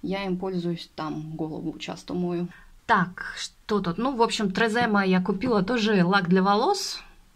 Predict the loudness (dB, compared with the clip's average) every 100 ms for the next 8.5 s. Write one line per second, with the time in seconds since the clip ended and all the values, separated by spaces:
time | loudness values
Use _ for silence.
0 | -20 _ -6 -4 0 2 2 2 0 2
1 | 2 2 2 2 2 0 0 0 0 2
2 | 2 2 2 4 4 4 0 0 0 0
3 | 0 0 0 0 -4 -4 -2 -2 -4 -10
4 | -12 -10 -12 -12 -2 2 4 4 2 -2
5 | -4 -2 -4 -4 -2 2 4 4 4 0
6 | -4 -6 -8 -2 2 2 2 2 2 2
7 | 0 -2 -2 -2 -4 -2 -2 -2 -4 -6
8 | -6 -6 -4 -2 -2